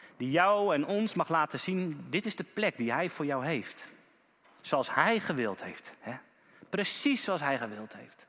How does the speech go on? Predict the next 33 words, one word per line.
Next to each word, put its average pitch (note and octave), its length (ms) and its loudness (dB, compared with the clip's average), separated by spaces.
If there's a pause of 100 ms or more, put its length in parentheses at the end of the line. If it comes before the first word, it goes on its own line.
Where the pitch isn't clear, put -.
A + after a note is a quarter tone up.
(600)
En A#2 80 -6
Hij A2+ 100 0
heeft C3 140 -4
iets - 160 -8
klaar C3 300 0
liggen G#2+ 260 -4
voor A2 300 -8
je. B2 100 -8 (1700)
En A2+ 120 -6
in B2 140 0
zorg A#2+ 340 0
dragen F#2+ 420 -2
voor G2 160 -8
elkaar. - 420 -10 (160)
Hè? A2 140 -8 (1600)
Hemelse C3 380 0
Vader, D#3 380 4
dank C#3 200 2
u C3 80 -2
wel D3+ 280 0
voor C3 220 -6
uw A2+ 120 -4
woord. D#3 500 -4 (1600)
Wat A2+ 140 -4
soms D3+ 240 -2
de A#2+ 100 -4
dingen C3 260 -2
zo C#3+ 200 0
op E3 240 -2
zijn - 180 -6
kop - 220 -6
zet, - 220 -8
Heer. C#3+ 260 -12